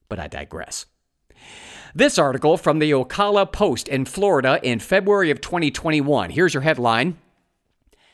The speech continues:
"Gym goers say Planet Fitness has become intolerable gym with Nazi rules." The article says Planet Fitness dubs itself as the judgment-free zone with other signs that read, "You belong,"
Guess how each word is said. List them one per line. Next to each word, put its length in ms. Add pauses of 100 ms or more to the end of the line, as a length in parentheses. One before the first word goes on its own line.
(280)
"Gym 260
goers 460
say 180
Planet 400
Fitness 440
has 120
become 460
intolerable 880
gym 400 (260)
with 260
Nazi 600
rules." 800 (1400)
The 100
article 240
says 240
Planet 340
Fitness 380
dubs 280
itself 480
as 300
the 100
judgment-free 720
zone 360
with 260
other 220
signs 400
that 160
read, 340
"You 220
belong," 640